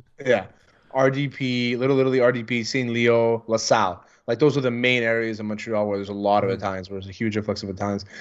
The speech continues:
Speaker 2: And v-, I guess Vimont, they were probably more migrated to, like,
Speaker 1: Well, they all went
Speaker 2: R D P.
Speaker 1: to R D P, yeah, because
Speaker 2: Yeah.
Speaker 1: of the twenty-five bridge and
Speaker 2: Yeah, yeah. You have to pay. You know, they pay for it, you know, just
Speaker 1: Yeah,
Speaker 2: for
Speaker 1: yeah.
Speaker 2: that.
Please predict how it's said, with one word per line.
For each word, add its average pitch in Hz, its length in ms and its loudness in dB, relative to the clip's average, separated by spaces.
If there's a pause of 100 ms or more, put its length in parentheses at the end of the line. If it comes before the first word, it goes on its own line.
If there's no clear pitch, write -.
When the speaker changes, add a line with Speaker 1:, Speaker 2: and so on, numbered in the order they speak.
(220)
Speaker 2:
And 120 180 4
v-, 117 100 0
I 120 120 6
guess 135 200 6
Vimont, 117 540 2
they 127 120 2
were 123 80 2
probably 120 340 2
more 117 180 -2
migrated 110 480 0
to, 110 100 -6
like, 98 200 -2
Speaker 1:
Well, 143 80 -4
they 156 100 2
all 160 80 6
went 165 80 4
Speaker 2:
R 170 60 0
D - 40 -8
P. - 40 -12
Speaker 1:
to 156 120 -4
R 127 100 -2
D 117 100 -6
P, 113 120 -12 (100)
yeah, 104 160 -12 (140)
because 113 140 -2
Speaker 2:
Yeah. 98 120 2
Speaker 1:
of 123 60 -4
the 120 100 -4
twenty-five 117 540 -8
bridge 110 360 -10
and 95 180 -18 (180)
Speaker 2:
Yeah, 113 240 2
yeah. 95 200 -2 (100)
You 117 60 0
have 107 100 0
to 101 80 -6
pay. 101 300 0
You 113 80 -4
know, 110 100 4
they 113 100 4
pay 107 200 0
for 98 160 -4
it, - 180 -4
you 104 60 -10
know, 95 120 -8
just 101 100 -4
Speaker 1:
Yeah, 156 80 0
Speaker 2:
for 107 40 0
Speaker 1:
yeah. 98 140 2
Speaker 2:
that. - 100 -16